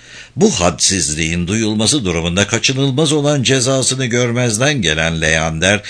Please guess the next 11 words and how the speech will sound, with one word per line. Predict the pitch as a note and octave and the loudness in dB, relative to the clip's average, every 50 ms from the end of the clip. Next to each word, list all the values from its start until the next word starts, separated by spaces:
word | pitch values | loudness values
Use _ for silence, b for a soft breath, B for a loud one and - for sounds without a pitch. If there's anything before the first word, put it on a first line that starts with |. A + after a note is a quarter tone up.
| B B B | B B B
Hero'yla | B C3 E3 F#3 F3 A#2+ F2+ E2 D#2+ D2+ E2+ F2 - | B 4 6 6 6 4 2 0 0 0 0 -2 -2
konuşarak | - F2+ F#2 F2+ F2 - E2 E2 E2+ F2 F2+ D#2+ | -2 -4 -4 -2 -2 0 0 0 0 -2 -2 -2
ona | E2 A2 B2+ C3+ D3 C3+ B2+ | -2 -2 0 0 0 0 0
aşkını | C3 B2+ - - - B2 C3 B2+ | 0 0 0 -2 -4 -4 -4 -4
itiraf | C3 B2+ A2+ - B2 B2+ C3 B2+ A#2 - | -4 -4 -4 -4 -2 -2 -2 -2 0 -2
etmek | - A#2+ A#2 A2+ B2+ A#2+ A#2 | -2 -4 -2 -2 -4 -2 -2
için | A2+ - A#2+ B2 G#2+ F2 | -2 -2 -2 -2 0 0
bir | F2 A#2+ A#2+ G2+ | 0 0 0 0
fırsat | - - A2 G2+ - - A2 G#2+ G2+ - | -2 -4 -4 -2 -2 0 0 -2 -2 -2
bulmayı | D#2 G2+ A2 G#2 F2+ F#2 F#2 F#2 G2 F2+ | -4 -4 -4 -2 -2 0 0 0 0 0
başardı. | F#2 F#2 - - E2 E2 E2+ E2+ D2+ D2+ E2 D#2+ D#2 D#2 | 0 0 0 0 -2 -2 -4 -4 -4 -4 -4 -4 -6 -8